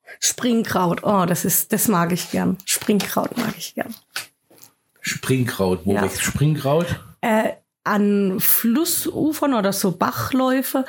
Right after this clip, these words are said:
Speaker 1: und im Wald, wo es relativ feucht ist. Äh,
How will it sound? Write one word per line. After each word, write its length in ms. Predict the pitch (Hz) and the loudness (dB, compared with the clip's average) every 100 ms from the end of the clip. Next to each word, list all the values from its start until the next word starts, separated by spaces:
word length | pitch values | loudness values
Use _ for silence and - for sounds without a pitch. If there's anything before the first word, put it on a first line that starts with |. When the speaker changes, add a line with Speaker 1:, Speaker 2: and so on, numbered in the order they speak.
| - - - | -4 -8 -10
Speaker 1:
und 220 | - 254 254 | -2 0 2
im 300 | 214 226 185 | 2 2 2
Wald, 340 | 175 240 - | 2 0 0
wo 80 | 196 | 0
es 160 | 196 190 | 2 2
relativ 680 | 202 208 - 208 190 - - | 0 0 2 2 2 -2 -4
feucht 440 | - 262 294 - | 0 2 0 -2
ist. 380 | - 359 - - - - - - _ | 0 2 0 -2 -10 -10 -10 -18 _
Äh, 440 | 220 240 226 226 | 2 2 4 2